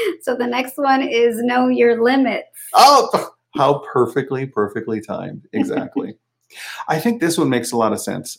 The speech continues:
Speaker 2: Um, there are some skills that we all have that we can really bank on. I mean, we have worked on it. We understand a process.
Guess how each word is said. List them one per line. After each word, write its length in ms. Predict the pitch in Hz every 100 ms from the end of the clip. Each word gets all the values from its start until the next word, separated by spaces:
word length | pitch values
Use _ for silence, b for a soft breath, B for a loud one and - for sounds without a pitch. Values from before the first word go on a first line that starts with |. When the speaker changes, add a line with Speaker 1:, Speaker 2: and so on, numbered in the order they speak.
| _
Speaker 2:
Um, 400 | 117 107 107 101 B B B -
there 340 | 139 139 135
are 160 | 139 131
some 300 | - 151 147
skills 560 | - 127 143 160 -
that 120 | 117 123
we 120 | 123
all 180 | 104 123
have 380 | 104 107 117 120
that 140 | 113
we 100 | 113
can 140 | 120 110
really 220 | 120 117
bank 320 | - 107 101
on. 240 | 80 78 - _ -
I 60 | 107
mean, 240 | 107 101
we 360 | 107 107 104 107
have 220 | 110 110 - -
worked 380 | 107 127 131
on 160 | 127 120
it. 160 | 113 113
We 100 | 110
understand 400 | 104 98 110 98
a 40 |
process. 640 | - - 113 - 110 104